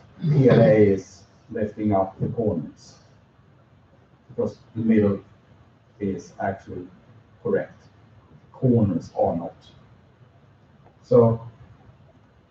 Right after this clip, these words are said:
the other thing is I like gloss beds, because whenever you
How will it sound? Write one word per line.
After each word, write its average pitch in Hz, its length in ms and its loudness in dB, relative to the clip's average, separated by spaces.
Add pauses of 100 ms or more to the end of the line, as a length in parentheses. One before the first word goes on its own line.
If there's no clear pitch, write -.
(160)
the 135 160 4
other 156 260 6
thing 123 380 6
is - 320 -2 (180)
I 117 240 2
like 104 280 -2 (640)
gloss - 320 -6
beds, - 480 -10 (720)
because - 320 -10 (720)
whenever 143 500 0
you 120 240 -2